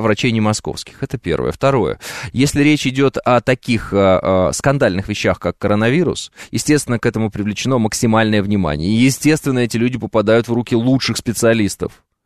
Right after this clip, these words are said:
Лучших специалистов. Понимаете, это вам, а, какому-нибудь, э, доктору, который только что там где-то отучился непонятно где, и как,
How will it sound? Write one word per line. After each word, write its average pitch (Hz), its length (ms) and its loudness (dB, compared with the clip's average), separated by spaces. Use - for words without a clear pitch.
Лучших 139 500 2
специалистов. - 880 -2
Понимаете, 113 520 0
это 110 240 2
вам, 110 320 2
а, 98 200 0
какому-нибудь, 107 760 0
э, 101 120 4
доктору, 123 420 0
который 98 340 -2
только 95 280 -4
что 90 200 -6
там 87 220 -4
где-то 117 320 2
отучился 117 480 -2
непонятно 110 560 2
где, 107 260 0
и 98 60 -2
как, - 260 0